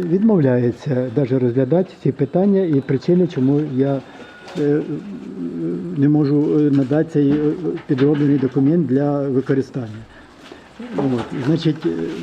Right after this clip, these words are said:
от посвідчення, солідарні профспілки, офіційно завірені печатки, є. Е, от, наступне,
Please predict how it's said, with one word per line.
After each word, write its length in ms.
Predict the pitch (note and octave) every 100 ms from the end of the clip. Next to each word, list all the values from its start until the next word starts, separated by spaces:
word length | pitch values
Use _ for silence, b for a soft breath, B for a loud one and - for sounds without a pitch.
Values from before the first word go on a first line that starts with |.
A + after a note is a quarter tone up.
| - E3+
от 120 | C#3+
посвідчення, 560 | - F#3+ D#3+ C3 - -
солідарні 420 | C#3+ D3+ F#3+ F3+
профспілки, 540 | E3 B2+ - A2+ - A2+ A#2+
офіційно 460 | B2+ D#3+ D#3 G#3+ D#3
завірені 280 | C3 C#3+ C#3
печатки, 640 | B2+ - A2 - C3 D3
є. 120 | B2 A2+ - B B B B B - F3+
Е, 180 | E3 D3 C3+
от, 340 | B2+ D3 C3
наступне, 520 | C#3+ E3 - C3 -